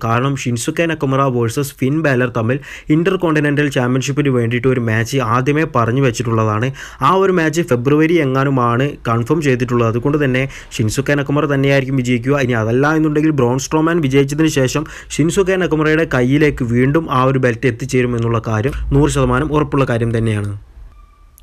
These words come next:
ഇപ്പോൾ ഒരുപാട് നാളായിട്ട് നല്ല നല്ല മാച്ചുകൾ കിട്ടാതിരിക്കുന്ന ഒരു സൂപ്പർ സ്റ്റാറാണ് ഷിൻസുക്കെ നക്കുമറ. കഴിഞ്ഞ രണ്ടായിരത്തി പതിനേഴിലെ റോയൽ റംബിൾ എല്ലാം തന്നെ വിജയിച്ചിട്ടുണ്ടായിരുന്ന ഒരു സൂപ്പർ സ്റ്റാർ തന്നെയായിരുന്നു അദ്ദേഹം. പക്ഷേ അദ്ദേഹത്തിന് വേണ്ടത്ര പുഷോ കാര്യങ്ങളോ ഒന്നും തന്നെ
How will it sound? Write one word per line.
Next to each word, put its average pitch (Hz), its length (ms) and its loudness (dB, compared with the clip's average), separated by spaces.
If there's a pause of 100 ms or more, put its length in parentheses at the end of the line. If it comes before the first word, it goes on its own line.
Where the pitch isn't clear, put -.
(520)
ഇപ്പോൾ 190 280 4
ഒരുപാട് 190 460 2
നാളായിട്ട് 170 540 4
നല്ല 135 200 2
നല്ല 156 240 2
മാച്ചുകൾ 135 380 0
കിട്ടാതിരിക്കുന്ന 156 720 2
ഒരു 139 100 -4
സൂപ്പർ 135 220 -2
സ്റ്റാറാണ് 131 480 0
ഷിൻസുക്കെ 135 420 0
നക്കുമറ. 113 240 -2 (140)
കഴിഞ്ഞ 123 420 0
രണ്ടായിരത്തി 147 640 0
പതിനേഴിലെ 151 560 2
റോയൽ 127 300 0
റംബിൾ 160 200 0
എല്ലാം 151 220 0
തന്നെ 156 180 0 (380)
വിജയിച്ചിട്ടുണ്ടായിരുന്ന 156 840 2
ഒരു 143 120 -4
സൂപ്പർ 139 300 0
സ്റ്റാർ 151 260 -2
തന്നെയായിരുന്നു 139 540 0
അദ്ദേഹം. 117 340 0
പക്ഷേ 117 260 -2
അദ്ദേഹത്തിന് 123 460 0
വേണ്ടത്ര 139 320 -2 (120)
പുഷോ 156 260 -2
കാര്യങ്ങളോ 151 380 0
ഒന്നും 147 240 -4
തന്നെ 147 180 -2